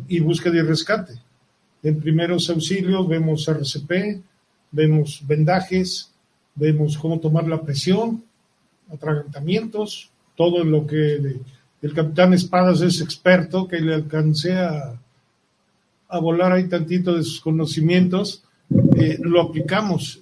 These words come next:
El año pasado se lo dimos a ciento catorce ingenieros, ciento catorce personas,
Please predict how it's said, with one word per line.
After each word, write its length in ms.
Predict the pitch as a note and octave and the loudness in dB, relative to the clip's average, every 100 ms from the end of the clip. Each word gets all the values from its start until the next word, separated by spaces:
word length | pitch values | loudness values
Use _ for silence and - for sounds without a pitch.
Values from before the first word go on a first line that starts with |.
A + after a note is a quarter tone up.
| - | -10
El 180 | E3+ D#3+ | -2 0
año 240 | E3+ F3+ | 0 -2
pasado 380 | F3+ F3+ F3+ F3+ | -2 -2 0 0
se 140 | F3+ | -2
lo 160 | D#3+ D#3+ | -2 -2
dimos 440 | D#3+ E3+ F3+ E3+ | -2 -2 -2 -2
a 80 | D#3+ | -4
ciento 560 | D3 E3+ F3 F3 F3+ - | -4 -4 -4 -4 -6 -6
catorce 640 | D3+ D3+ E3+ E3 - - | -8 -6 -4 -4 -4 -2
ingenieros, 800 | D#3 D3+ D#3+ E3 D#3+ C#3 C#3 - | -2 -2 -4 -4 -6 -8 -12 -14
ciento 260 | E3+ D#3+ E3 | -12 -10 -10
catorce 500 | E3 - E3 D#3+ D#3+ | -10 -8 -8 -8 -12
personas, 640 | E3+ D#3+ F3+ E3 D#3+ - | -12 -10 -4 -4 -4 -8